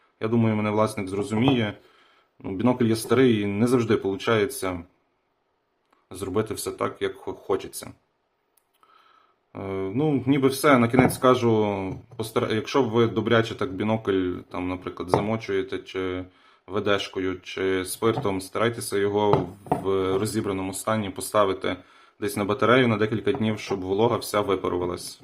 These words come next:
а то буде всередині збиратися конденсат. Дякую за перегляд відео. М, надіюсь, не часто в мене буде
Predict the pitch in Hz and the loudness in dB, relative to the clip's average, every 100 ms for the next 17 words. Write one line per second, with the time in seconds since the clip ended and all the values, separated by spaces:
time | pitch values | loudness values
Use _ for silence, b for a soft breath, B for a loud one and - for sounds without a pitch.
0 | 90 90 - 117 127 110 - 95 90 104 | -10 -10 -6 -4 -2 -2 -4 -12 -6 -4
1 | 101 92 87 85 87 98 98 - 90 90 | -4 -6 -8 -8 -2 -2 -2 -8 -10 -8
2 | 87 87 78 - _ _ _ _ b b | -10 -6 -8 -8 _ _ _ _ b b
3 | b b 104 120 120 107 - 117 110 104 | b b 0 2 2 0 -2 0 0 0
4 | 143 135 120 104 90 - 101 98 104 104 | 2 2 2 0 -8 -12 -8 -6 -4 -2
5 | 104 113 107 - - _ _ _ _ - | 0 0 -2 -12 -16 _ _ _ _ -6
6 | 110 113 110 95 - 95 95 92 92 92 | -4 0 0 0 -2 -4 -2 -2 -2 -4